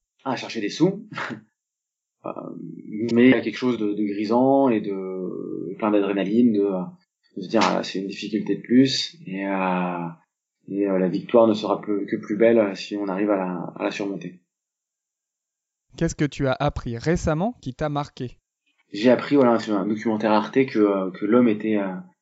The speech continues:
Speaker 1: était insi-, insignifiant à, à l'échelle de, de l'univers. Et, euh, il y a plein de choses, en fait, qu'on apprend <laughs> dans toute notre vie, je trouve, et des choses très simples et, euh, qu'on, qu'on désapprend très vite,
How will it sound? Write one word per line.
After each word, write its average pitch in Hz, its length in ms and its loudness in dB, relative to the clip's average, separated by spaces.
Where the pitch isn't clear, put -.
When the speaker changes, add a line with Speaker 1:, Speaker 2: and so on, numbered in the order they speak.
Speaker 1:
était 127 240 2
insi-, 127 380 2
insignifiant 127 760 2
à, 98 320 2
à 104 100 -2
l'échelle 101 280 -2
de, 104 140 2
de 101 100 0
l'univers. 98 420 2
Et, 101 180 4
euh, 92 460 4
il 120 60 8
y 120 60 10
a 117 40 6
plein 147 160 6
de 143 40 4
choses, 151 200 6
en 131 60 6
fait, 123 140 2
qu'on 120 140 2
apprend 113 360 2
<laughs> - 320 -18
dans 107 100 -6
toute 107 140 -14
notre 117 160 0
vie, 117 160 0
je 131 80 -8
trouve, 151 300 -2
et 117 160 2
des 117 140 2
choses 110 240 0
très 123 160 2
simples 120 560 0
et, 104 240 4
euh, 104 80 6
qu'on, 104 560 2
qu'on 113 100 0
désapprend 120 500 6
très 120 200 0
vite, 139 380 -2